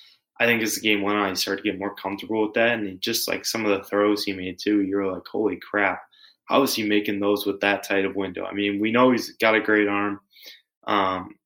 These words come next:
accuracy can be an issue from time to time, but he's still got one of the better arms in the Big Ten, maybe even college football, when you look at the whole body of work too, and how N F L teams still like his upside, and a lot of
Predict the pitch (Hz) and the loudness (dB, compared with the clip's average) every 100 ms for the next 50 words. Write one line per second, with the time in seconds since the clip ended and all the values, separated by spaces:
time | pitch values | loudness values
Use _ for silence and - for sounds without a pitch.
0 | _ - 107 110 104 - 110 107 104 101 | _ -4 -2 -4 -2 -2 -2 -2 0 0
1 | 101 95 107 104 - 101 101 98 98 98 | 0 -2 0 -2 -2 -6 -6 -6 -6 -8
2 | - 101 104 98 101 95 - _ _ _ | -6 -4 -4 -2 -2 -2 -6 _ _ _
3 | _ _ - 117 - 123 107 104 104 98 | _ _ -2 2 2 2 2 4 2 2
4 | 104 98 101 101 98 98 98 92 95 - | 0 0 2 2 2 -2 -4 -8 -12 -8
5 | 95 - 95 95 95 95 95 95 98 95 | -8 -8 -12 -8 -8 -6 -6 -6 -8 -6
6 | - 98 95 92 - 101 - 95 - - | -4 -4 -4 -4 -4 -2 0 -2 -4 -12
7 | _ _ _ - 104 101 98 104 104 101 | _ _ _ -8 -2 0 2 0 -2 -2
8 | 98 101 101 98 92 95 92 98 98 - | 0 0 4 2 2 -2 -2 -2 -2 -4
9 | - 101 98 95 - _ _ _ - 107 | -2 0 0 -4 -14 _ _ _ -2 2
10 | 101 98 98 - 104 104 98 98 98 104 | 4 2 -2 -4 -2 -2 0 -2 -2 -2
11 | 101 - - 98 98 95 104 98 95 - | -2 -2 0 2 2 0 0 0 0 -2
12 | 95 95 98 92 95 98 95 | 0 0 0 -2 0 2 0